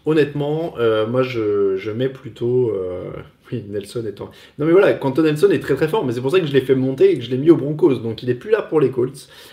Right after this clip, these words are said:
encore une fois. Euh, et donc, euh, je mets Bradley Chubb derrière, un joueur à douze sacs, ça fait jamais de mal à une équipe qui a besoin de pass rush. Évidemment, tout ça est discutable, hein, c'est des trucs que,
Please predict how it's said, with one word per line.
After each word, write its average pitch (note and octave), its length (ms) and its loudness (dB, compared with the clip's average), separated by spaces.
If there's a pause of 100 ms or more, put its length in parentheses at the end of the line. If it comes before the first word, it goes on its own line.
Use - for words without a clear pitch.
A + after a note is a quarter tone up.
(120)
encore B2 240 0
une A#2 100 -2
fois. C3+ 280 -2 (300)
Euh, G#2 320 -2
et C3 120 4
donc, D#3 440 -2
euh, A2 380 2
je A2 200 -4
mets E3 400 0
Bradley B2+ 360 -2
Chubb D3+ 200 -2
derrière, A#2+ 520 0
un B2+ 60 -4
joueur C3 220 0
à A#2 60 -2
douze A#2 140 -14
sacs, A#2 280 -6
ça - 100 -16
fait G#2+ 140 -10
jamais A2+ 200 -2
de G#2 60 -12
mal A#2 220 -6
à A#2+ 60 -8
une G#2+ 100 -8
équipe - 260 -14
qui - 80 -4
a B2+ 60 -2
besoin B2 180 -6
de D3+ 60 -8
pass C3 160 -6
rush. - 280 -8
Évidemment, D#3 380 0
tout D3 120 -12
ça D3 120 2
est C#3 60 6
discutable, A#2+ 640 -2
hein, A2 100 -6
c'est G#2 180 -10
des G#2 160 -6
trucs B2+ 320 -14
que, A2+ 120 -8